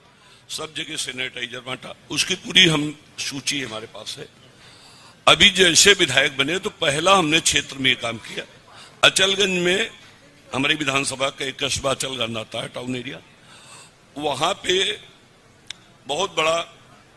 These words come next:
स्वास्थ्य केंद्र था, अस्पताल था, पूरे ब्लॉक का, सिकंदरपुर कर्ण ब्लॉक का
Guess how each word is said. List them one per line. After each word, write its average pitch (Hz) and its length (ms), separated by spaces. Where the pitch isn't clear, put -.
स्वास्थ्य - 500
केंद्र 131 280
था, - 240
अस्पताल 120 320
था, - 280
पूरे 147 180
ब्लॉक 123 340
का, - 300
सिकंदरपुर 131 640
कर्ण 156 340
ब्लॉक 123 280
का - 280